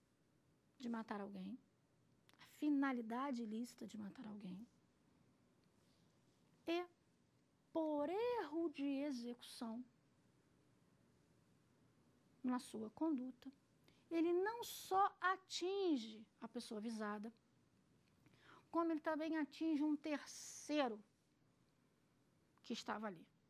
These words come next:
próximo à terceira visa-, até a pessoa visada, e ele não viu.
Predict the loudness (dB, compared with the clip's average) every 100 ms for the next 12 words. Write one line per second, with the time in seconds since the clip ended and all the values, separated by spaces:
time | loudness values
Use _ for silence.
0 | _ 2 6 6 4 -2 -4 -6 -8 -6
1 | -6 -6 -6 -8 -4 -4 2 0 2 0
2 | 2 2 4 2 -2 _ _ _ _ _
3 | _ _ _ -4 -2 0 0 -2 -6 -12